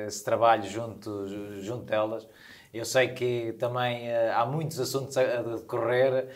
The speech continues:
eh, nestas áreas. Eh, a, a visibilidade é importante. Eh, mas é o que eu digo, eh, eu acho que este aqui, o Bosque de Águeda, terá bastante, bastante, bastante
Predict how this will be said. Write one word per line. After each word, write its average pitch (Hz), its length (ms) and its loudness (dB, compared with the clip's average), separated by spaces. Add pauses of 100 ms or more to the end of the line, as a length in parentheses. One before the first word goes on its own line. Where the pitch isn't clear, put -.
(300)
eh, 117 140 -10
nestas 117 420 -2
áreas. 117 500 2
Eh, 110 540 -2
a, 120 40 2
a - 20 0
visibilidade 120 720 2
é - 60 2
importante. 120 600 -2 (480)
Eh, 117 440 -4
mas 113 140 -4
é 139 40 6
o 127 60 4
que 131 80 0
eu 123 60 4
digo, 104 480 -2
eh, 123 260 0
eu 123 80 0
acho 131 220 4
que - 180 -4
este 147 160 2
aqui, 123 220 -2
o 113 60 -2
Bosque 117 260 2
de - 60 0
Águeda, 107 220 -2
terá 110 300 4
bastante, 110 460 -4
bastante, 107 400 -4
bastante 104 500 -6